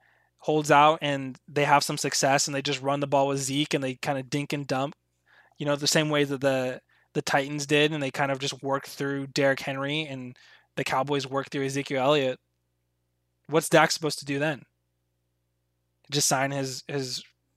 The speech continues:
franchise tender? What if the Cowboys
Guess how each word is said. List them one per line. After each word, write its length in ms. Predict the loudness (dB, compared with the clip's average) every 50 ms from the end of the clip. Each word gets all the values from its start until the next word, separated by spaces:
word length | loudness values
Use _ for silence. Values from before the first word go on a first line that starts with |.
| _ _ _
franchise 500 | -6 -4 -4 -2 0 2 2 2 2 0
tender? 360 | -2 -4 -2 -2 -2 -4 -4 -8 _ _ _ _ _ _ _ _ _ _ _ _ _ _ _ _ _ _ _ -2
What 200 | 0 2 4 6
if 440 | 6 6 6 4 0 -4 -16 -20 _ _ _ _ _ _ _ _ _ _
the 100 | -4 -2
Cowboys 640 | 0 2 2 2 2 0 -2 -2 -2 -4 -6 -8